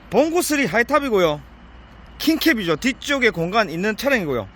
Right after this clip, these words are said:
십칠 년형에 십사만 구천 킬로 탔습니다. 수동 육 단 미션 차량이고요. 유로 식스 엔진입니다. 이거는 유로 파이브가 아니고 유로 식스예요. 단순 유사곡해서 삼 박제 사고입니다. 휀다, 본네트 전판 넬,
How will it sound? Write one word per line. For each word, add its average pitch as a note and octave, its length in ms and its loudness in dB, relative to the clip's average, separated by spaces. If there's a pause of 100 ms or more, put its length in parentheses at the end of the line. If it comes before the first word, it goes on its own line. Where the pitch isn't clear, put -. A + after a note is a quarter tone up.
(380)
십칠 D4 560 -2
년형에 C#4 480 2 (540)
십사만 B3 720 -4
구천 C4 340 -6
킬로 G#3+ 200 -4
탔습니다. B2+ 440 -8 (800)
수동 C#4+ 480 0
육 C4 220 -2
단 C#4 240 2
미션 A#3+ 320 -2
차량이고요. G#3+ 560 -2 (100)
유로 G3+ 160 2
식스 C#4 320 -2
엔진입니다. F3 440 0
이거는 E3+ 200 -2
유로 F#3 160 2
파이브가 G#3+ 400 2
아니고 F3+ 160 2
유로 D#3+ 160 -2
식스예요. G3 640 0 (1040)
단순 F#3+ 380 0
유사곡해서 A#3 560 2
삼 C4+ 180 -2
박제 D#4 220 2
사고입니다. F#3 580 0 (720)
휀다, D4 380 4 (800)
본네트 B3 420 2
전판 G#3 400 -2
넬, C#3+ 240 -2